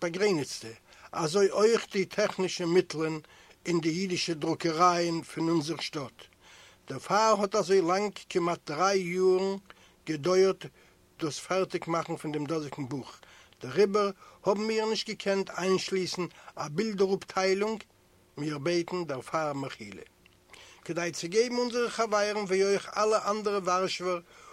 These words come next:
און אויך נישט ווארשעווער פוילישע יידן, די מעגליקייט צו דערמאנען אויף די בלעטער פון אונדזער בוך, די נעמען פון טייערע און די אומגעקומענע, האבן מיר איינגעשלאסן,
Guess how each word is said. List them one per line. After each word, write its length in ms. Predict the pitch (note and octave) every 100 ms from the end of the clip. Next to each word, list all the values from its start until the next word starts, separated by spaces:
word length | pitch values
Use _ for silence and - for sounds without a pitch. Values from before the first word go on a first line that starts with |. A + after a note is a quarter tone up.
| -
און 180 | E3+ F#3
אויך 340 | A3 G#3+ -
נישט 320 | F3+ A3+ - D#3
ווארשעווער 540 | F#3 E3 - F3 F3
פוילישע 480 | - F#3+ E3+ E3+ -
יידן, 360 | E3+ E3 D3 C3+ - - _
די 60 | D#3
מעגליקייט 680 | D3+ G#3 A3+ A3+ - G#3+ G#3
צו 120 | A#3
דערמאנען 540 | G#3 G3 F#3 G#3 G#3+
אויף 200 | G#3 -
די 80 | A3
בלעטער 420 | E3+ F#3 G3 G#3+
פון 220 | - G3+
אונדזער 220 | G3 F3 E3+
בוך, 300 | E3+ G#3 -
די 80 | G3
נעמען 380 | F3 G3 G3 F#3+
פון 220 | - G3
טייערע 520 | - D#3 F3+ F#3+ F#3
און 320 | F3 D#3+ F#3 -
די 80 | F#3
אומגעקומענע, 720 | E3 F#3+ F#3 F3+ F#3 F#3+ G#3 G3+ - - - -
האבן 140 | F3+ F3
מיר 200 | F3 E3+
איינגעשלאסן, 760 | G3 G3+ F#3 - F#3 E3+ F#3